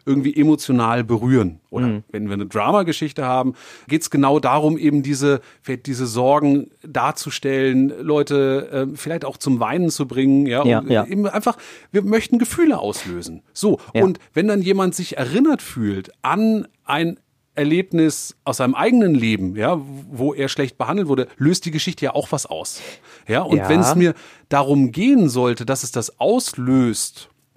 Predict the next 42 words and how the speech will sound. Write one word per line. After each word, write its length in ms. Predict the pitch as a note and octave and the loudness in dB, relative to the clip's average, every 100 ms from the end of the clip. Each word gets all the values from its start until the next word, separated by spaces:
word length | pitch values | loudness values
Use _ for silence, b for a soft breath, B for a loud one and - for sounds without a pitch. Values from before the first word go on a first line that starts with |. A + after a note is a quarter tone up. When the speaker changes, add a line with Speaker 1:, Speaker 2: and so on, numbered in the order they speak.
| _ - | _ -6
Speaker 1:
dann 120 | C3 | -4
habe 120 | E3 | -4
ich 120 | F3 | -4
alles 200 | E3+ D#3+ | -2 -2
richtig 300 | D#3+ - C#3 | -2 -4 -8
gemacht. 420 | - F2+ D#2+ - _ B B - | -6 -8 -10 -18 _ B B 0
Wenn 120 | D#3+ | 2
es 160 | - | 2
mir 180 | F3 F3 | 2 2
aber 160 | D3+ D3+ | 2 0
da 160 | D3+ - | 0 0
nicht 360 | E3 C4+ - - | 4 4 2 -4
darum 440 | C#3 C#3 C3+ B2 | 0 2 2 2
geht, 240 | G#2+ G2+ G2 | 2 0 0
sondern 180 | B2 G#2 | 2 2
Speaker 2:
Ja. 40 | |
Speaker 1:
wenn's 180 | C#3 - | 0 0
mir 240 | C#3+ C3+ - | 0 0 0
eigentlich 360 | F#3 A3 - | 0 0 0
um 100 | D3+ | 2
eine 140 | C#3+ B2 | 2 2
Pointe 460 | C3 D3 B3 B2 | 0 2 2 0
geht, 360 | G2+ A2+ - - | -6 -4 -4 -2
Speaker 2:
Ja. 200 | A#2 G#2+ A#2 | -2 0 -2
Speaker 1:
sie 200 | E3 E3 | 0 2
aber 160 | D#3 | 4
in 100 | D3 | 2
dem 180 | C3+ F#3+ | 2 2
Fall 160 | F3+ D#3+ | 0 0
ein 100 | D#3 | -2
schlechtes 440 | F#3 D#3+ - - | -4 -4 -6 -8
Gefühl 400 | C3 - A#3+ G#3 | -8 0 2 2
auslöst, 640 | - A2+ A2+ - A2 G#2+ C3+ | 0 0 -2 -4 -4 -4 0
dann 80 | C#3 | 0
muss 140 | F3 | 0
ich 60 | D#3+ | -4
das 140 | D3+ | -4
auf 160 | A#2+ - | -6 -6
jeden 180 | F3 | -6
Fall 140 | F3+ D3+ | -4 -4
erstmal 480 | D3+ - C#3+ C3 B2 b b | -6 -6 -6 -6 -8 b b
wahrnehmen 840 | F#2 G2 G#2 D3+ F#3 A#3 C#4+ F4 | -6 -2 0 2 2 4 2 0